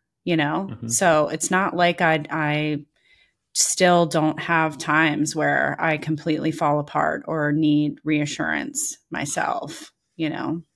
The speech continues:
Speaker 2: I wonder sometimes, you know, at the, the acceptance phase and, or part of it is, is, can sometimes be resuming life. You know, it's like, I'm seriously hurt, you know, but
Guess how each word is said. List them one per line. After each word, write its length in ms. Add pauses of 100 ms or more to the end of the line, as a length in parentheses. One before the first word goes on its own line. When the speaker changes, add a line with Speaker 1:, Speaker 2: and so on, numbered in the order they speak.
(760)
Speaker 2:
I 140
wonder 440
sometimes, 1000
you 120
know, 280
at 200
the, 460 (180)
the 200
acceptance 640
phase 380
and, 280 (920)
or 640 (800)
part 220
of 120
it 120
is, 340
is, 320 (300)
can 120
sometimes 500
be 180
resuming 540
life. 480
You 60
know, 160
it's 220
like, 180 (1000)
I'm 200
seriously 600
hurt, 400
you 120
know, 220
but 140